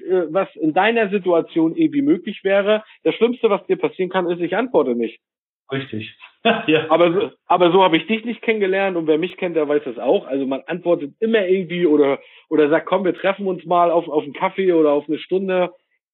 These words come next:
Speaker 1: Erzähl mir
Speaker 2: Ja.
Speaker 1: mal, was los ist. Vielleicht fällt mir eine Lösung ein, wie du das umsetzen könntest.“ Würde ich immer machen. Ja,
Speaker 2: Ja.
Speaker 1: ich, ich,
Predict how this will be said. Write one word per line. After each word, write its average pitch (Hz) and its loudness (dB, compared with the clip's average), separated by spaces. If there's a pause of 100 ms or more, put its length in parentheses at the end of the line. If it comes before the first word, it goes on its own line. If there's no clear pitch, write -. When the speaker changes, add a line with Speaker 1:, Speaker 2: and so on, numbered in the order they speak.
Speaker 1:
Erzähl 208 2
mir 226 4
Speaker 2:
Ja. 180 4
Speaker 1:
mal, 160 0
was 156 -10
los 196 0
ist. 214 2
Vielleicht 175 -2
fällt 175 0
mir 208 -2
eine 233 2
Lösung 196 -2
ein, 175 -2
wie 160 -6
du 160 -2
das 151 -12
umsetzen 147 -4
könntest.“ 123 -6
Würde 202 -4
ich - -16
immer 269 0
machen. 117 -2 (580)
Ja, 196 4
Speaker 2:
Ja. - -2
Speaker 1:
ich, - -2 (280)
ich, - -8